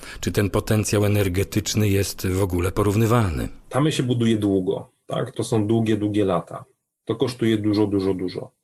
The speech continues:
Speaker 2: I też trudno, bardzo trudno i jeszcze większym kosztem, mm, można się z tej inwestycji wycofać, tak, i tą tamę rozebrać. Natomiast taka rozproszona sieć, e, mniejszych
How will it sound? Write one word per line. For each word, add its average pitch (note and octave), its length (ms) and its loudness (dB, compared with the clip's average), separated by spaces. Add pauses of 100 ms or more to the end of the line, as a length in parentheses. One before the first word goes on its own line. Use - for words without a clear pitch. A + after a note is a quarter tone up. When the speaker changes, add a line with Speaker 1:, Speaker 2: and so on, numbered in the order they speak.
Speaker 2:
I A#2+ 260 0
też B2 300 -2
trudno, A#2+ 540 0
bardzo A2 380 0
trudno A2+ 680 0
i A2+ 140 0
jeszcze A2+ 280 0
większym G#2+ 320 -2
kosztem, B2 600 0 (100)
mm, G#2+ 480 -4
można G#2+ 260 2
się G#2 120 -4
z - 60 -10
tej G#2+ 120 -2
inwestycji G2+ 500 -2
wycofać, - 520 -6
tak, G2 140 -4
i G2+ 80 -6
tą G2 140 -6
tamę F#2+ 240 0
rozebrać. F2 640 -6 (140)
Natomiast A2+ 680 -2
taka G#2 220 -2
rozproszona G#2 680 0
sieć, - 720 -4
e, G2 320 -4
mniejszych G2 680 -2